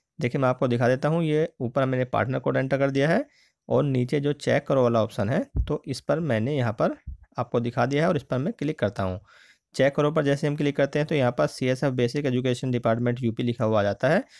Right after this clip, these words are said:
और नीचे रजिस्टर करने वाला ऑप्शन हमारे सामने आ जाता है। जो नीचे रजिस्टर करें वाला ऑप्शन है तो इस पर एक बार और हम क्लिक करते हैं।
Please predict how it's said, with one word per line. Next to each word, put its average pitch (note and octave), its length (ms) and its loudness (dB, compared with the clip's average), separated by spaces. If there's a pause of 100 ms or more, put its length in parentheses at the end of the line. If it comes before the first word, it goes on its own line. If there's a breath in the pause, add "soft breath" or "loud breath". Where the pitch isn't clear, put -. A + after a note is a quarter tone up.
(220 loud breath)
और B2+ 100 4
नीचे C3+ 320 2
रजिस्टर B2 480 0
करने C3 220 4
वाला A2 220 4
ऑप्शन G#2+ 180 -2
हमारे G#2+ 220 0
सामने A#2+ 360 -4 (280)
आ C3 80 2
जाता A2 280 0
है। F2+ 140 -2 (1000 soft breath)
जो B2+ 280 0
नीचे D#3+ 360 0 (160)
रजिस्टर C#3+ 520 2 (440)
करें C#3+ 220 2
वाला E3 200 4
ऑप्शन B2 260 0
है C3+ 140 2
तो - 320 -4
इस C#3 160 -4
पर - 180 0
एक C3 280 -2
बार C3+ 180 4
और B2+ 280 0
हम D3+ 180 0
क्लिक A#2+ 280 0
करते G2 240 -2
हैं। F#2 200 -2